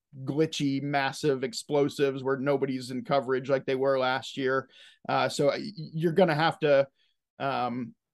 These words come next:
y-, you know, I, I think th-, the issue is, is can Tech stop Pitt from doing what Ole Miss did, which is run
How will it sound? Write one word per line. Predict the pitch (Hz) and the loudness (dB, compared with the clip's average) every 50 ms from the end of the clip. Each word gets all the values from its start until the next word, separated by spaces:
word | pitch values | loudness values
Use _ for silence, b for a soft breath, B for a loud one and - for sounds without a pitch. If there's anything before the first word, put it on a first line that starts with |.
| - | -6
y-, | - 160 156 | -6 -6 -6
you | - 170 170 170 | -4 -2 -2 0
know, | 117 107 123 - | 0 0 0 2
I, | 160 175 | 2 4
I | - 175 | 4 6
think | 180 175 156 156 _ - | 4 4 4 2 _ -12
th-, | 160 160 - - 160 - - 156 160 165 | -12 -12 -8 -8 -8 -6 -4 -4 -2 2
the | 160 180 190 | 6 6 6
issue | 170 - 185 175 170 | 8 8 8 8 8
is, | 165 160 147 139 | 8 8 6 6
is | 151 147 139 135 - - _ _ _ _ _ | 4 2 2 0 -6 -14 _ _ _ _ _
can | - - 165 143 - | 0 2 2 2 2
Tech | - - - 170 156 151 - | -2 0 2 2 2 0 -2
stop | - - - 156 147 131 - - | -6 0 4 4 4 4 2 0
Pitt | - 151 147 143 135 _ _ _ _ _ | 0 0 2 0 -2 _ _ _ _ _
from | - - 143 143 139 139 | -6 -2 0 0 0 0
doing | 139 147 139 139 135 131 | 2 2 2 2 2 0
what | 135 135 127 | 0 0 0
Ole | 123 117 110 | 0 -2 -2
Miss | 131 135 110 - - | -4 -4 -4 -6 -6
did, | - 117 113 113 104 | -4 -4 -4 -2 -4
which | 123 127 - | -4 -6 -6
is | 131 123 117 | -6 -6 -4
run | 123 139 131 131 127 120 123 | -2 0 0 0 -2 -4 -6